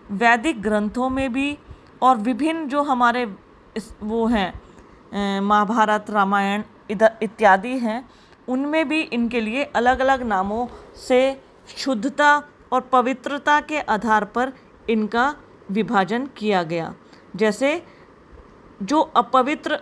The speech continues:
अशुद्ध माने जाते थे, उनको शूद्र श्रेणी में, शूद्र वर्ण में रखा गया। धर्मशास्त्र युग में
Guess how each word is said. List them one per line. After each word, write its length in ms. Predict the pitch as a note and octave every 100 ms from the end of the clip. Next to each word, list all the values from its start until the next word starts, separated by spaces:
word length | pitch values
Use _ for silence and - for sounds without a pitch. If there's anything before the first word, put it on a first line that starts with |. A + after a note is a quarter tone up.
| A#3+
अशुद्ध 340 | A#3 C4+ A3+
माने 360 | D4+ C4 A#3 A#3
जाते 340 | A3+ G3+ G#3 B3
थे, 160 | C#4+ E4 - -
उनको 320 | B3 A#3+ B3 D#4+
शूद्र 580 | - D#4 A3+ D4+ D#4+ - - - - -
श्रेणी 380 | - A#3 G#3+ G#3+
में, 200 | A#3 D4
शूद्र 360 | - C4+ G#3
वर्ण 240 | A3+ F#3+ F3+
में 220 | G3+ D#4+ - - - F#3
रखा 440 | G#3 F#3+ - F3+
गया। 300 | D#3+ E3 - - - - - - - -
धर्मशास्त्र 640 | G#3 C4 D4+ D4 D#4 D#4 C#4
युग 120 | C#4+
में 300 | B3+ D4 E4+